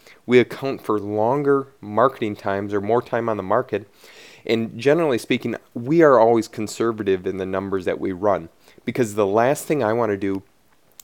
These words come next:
is be stuck holding a property for three or four months that's sitting on the market. We can't do a price reduction 'cause we'll lose money.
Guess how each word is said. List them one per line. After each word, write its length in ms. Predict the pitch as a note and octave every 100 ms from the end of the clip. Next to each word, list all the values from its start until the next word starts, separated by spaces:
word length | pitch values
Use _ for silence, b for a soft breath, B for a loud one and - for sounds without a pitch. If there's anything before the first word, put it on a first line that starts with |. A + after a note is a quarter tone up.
| -
is 160 | A2
be 140 | G#2+ G#2+
stuck 340 | - C3 C3 -
holding 420 | B2+ B2 B2 A2+
a 60 | F#2
property 580 | - G2 F#2+ G2+ F2+ b b b -
for 140 | G2+
three 260 | - C3 C3+
or 60 |
four 200 | C3 B2
months 280 | A2+ G#2+ A2
that's 200 | F#2+ -
sitting 320 | - C3 B2+
on 100 | A#2+
the 60 | A2+
market. 400 | G2 F#2+ G#2+ G2
We 120 | G#2
can't 400 | - C#3 A2 -
do 100 | B2
a 60 | G#2+
price 320 | G2+ G2 -
reduction 400 | G2 G2 A2 G2+
'cause 160 | -
we'll 160 | F#2+ F2+
lose 260 | A2 A2 G#2+
money. 320 | F#2 F#2+